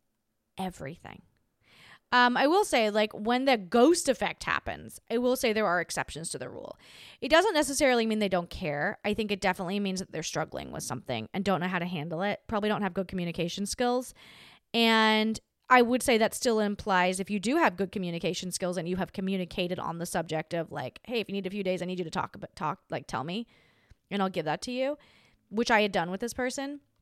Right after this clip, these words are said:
um, then I would tell you they have severe communication skill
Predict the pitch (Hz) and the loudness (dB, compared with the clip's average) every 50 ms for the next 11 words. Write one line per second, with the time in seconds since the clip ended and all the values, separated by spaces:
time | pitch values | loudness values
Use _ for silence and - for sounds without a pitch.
0 | _ _ _ _ _ _ _ _ _ _ _ _ _ _ - - - _ - 247 | _ _ _ _ _ _ _ _ _ _ _ _ _ _ -10 -10 -6 _ 4 6
1 | 254 254 247 247 240 240 240 240 240 240 233 220 - _ _ _ _ _ _ _ | 8 8 10 10 8 8 6 4 2 -2 -4 -6 -10 _ _ _ _ _ _ _
2 | _ _ - 285 294 311 320 339 330 - 330 311 302 294 277 285 277 269 - - | _ _ 4 4 6 6 4 2 2 4 4 4 4 6 6 6 4 4 2 -4
3 | 262 214 240 233 233 226 - - 240 220 214 220 - 247 233 - - 220 214 208 | -4 0 2 2 0 0 0 -4 -4 -2 -2 -2 -2 -2 -2 -2 -4 -4 -4 -4
4 | 202 - - _ - - - - 196 180 175 170 175 175 175 | -6 -8 -10 _ -12 -12 -6 -2 0 0 0 0 -2 -4 -8